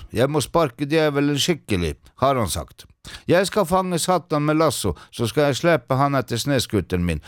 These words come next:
Då får han juling", tror svovelpredikanten. Hans, eh, målgrupp är av alla ting primärt tonåringsgutter.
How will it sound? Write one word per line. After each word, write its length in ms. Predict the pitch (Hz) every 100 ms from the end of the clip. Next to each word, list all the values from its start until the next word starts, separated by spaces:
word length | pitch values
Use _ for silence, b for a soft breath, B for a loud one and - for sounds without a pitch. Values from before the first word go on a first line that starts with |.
| B
Då 180 | - 151
får 200 | 135 156
han 200 | 151 143
juling", 460 | 147 190 117 85 69 _ -
tror 440 | 185 208 135 87 -
svovelpredikanten. 1300 | - 123 117 101 78 98 95 87 101 90 - 101 67 - B B B B
Hans, 460 | B 247 247 190 -
eh, 240 | 175 160
målgrupp 560 | 104 180 190 127 104 -
är 500 | 90 131 147 139 127 85 -
av 280 | - 170 160
alla 220 | 175 160
ting 360 | 123 143 95 73 - 98
primärt 500 | 147 147 113 - - - -
tonåringsgutter. 1200 | 202 208 131 98 90 76 - 175 175 - 65